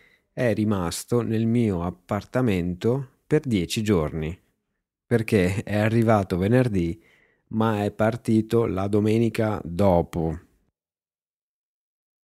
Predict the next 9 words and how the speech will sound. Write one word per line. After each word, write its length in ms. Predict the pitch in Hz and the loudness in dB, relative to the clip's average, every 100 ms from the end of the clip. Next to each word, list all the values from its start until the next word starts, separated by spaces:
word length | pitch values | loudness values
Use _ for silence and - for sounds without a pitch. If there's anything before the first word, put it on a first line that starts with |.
| _ _ _ _ | _ _ _ _
Come 400 | - 120 123 104 | 0 2 2 0
puoi 540 | 92 107 101 92 85 | 2 2 4 2 0
immaginare, 1200 | 104 101 98 92 98 92 76 76 87 117 120 _ _ | 0 0 -2 -2 -4 -4 -4 -4 -2 -4 -6 _ _
sia 520 | - - 120 113 92 | -8 -2 2 2 2
io 540 | 104 95 73 67 - _ _ _ | 0 0 0 -4 -10 _ _ _
che 160 | - 85 | -8 -4
i 120 | 80 | -2
miei 420 | 92 98 87 76 | 0 0 0 -4
coinquilini 1200 | - 101 95 92 92 90 113 120 95 82 92 117 | -4 0 0 0 -2 -2 0 2 2 2 0 0